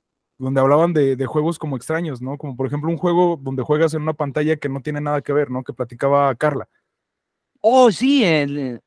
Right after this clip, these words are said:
Speaker 2: Vine creo que se llamaba, no recuerdo.
Speaker 1: Ajá, o, o por ejemplo, es, ah,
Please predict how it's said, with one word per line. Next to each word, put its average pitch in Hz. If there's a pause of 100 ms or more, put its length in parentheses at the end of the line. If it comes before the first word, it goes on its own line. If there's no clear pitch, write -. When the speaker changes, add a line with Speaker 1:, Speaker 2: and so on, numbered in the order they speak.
(100)
Speaker 2:
Vine 165
creo 180
que 190
se 160
llamaba, 156
no 147
recuerdo. 143
Speaker 1:
Ajá, 143
o, 127
o 135
por 151
ejemplo, 127 (1120)
es, 180 (1080)
ah, 127